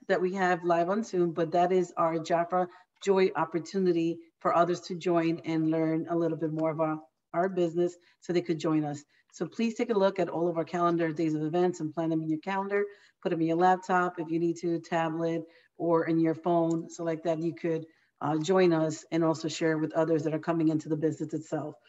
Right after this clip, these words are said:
So in order for us to run a successful business, we have to work with our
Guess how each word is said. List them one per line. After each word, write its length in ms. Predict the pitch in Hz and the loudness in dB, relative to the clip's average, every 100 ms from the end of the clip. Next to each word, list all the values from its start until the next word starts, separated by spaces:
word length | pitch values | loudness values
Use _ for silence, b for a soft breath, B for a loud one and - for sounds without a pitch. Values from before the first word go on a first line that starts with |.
| b b _ | b b _
So 280 | - 180 | 0 2
in 160 | 175 180 | 4 4
order 200 | 196 247 | 4 2
for 160 | 254 233 | 2 2
us 220 | 220 214 | 2 -2
to 80 | 180 | 0
run 160 | 185 | 2
a 40 | 175 | 2
successful 440 | 175 - 175 190 | -2 -6 -4 -4
business, 500 | 165 160 165 160 151 b b b | -2 0 2 0 -2 b b b
we 180 | 190 202 | -4 -2
have 300 | 196 180 175 | 2 2 2
to 100 | 190 | 0
work 420 | 165 165 165 165 | -2 0 -2 0
with 180 | 170 165 - | 0 0 2
our 200 | 151 | 0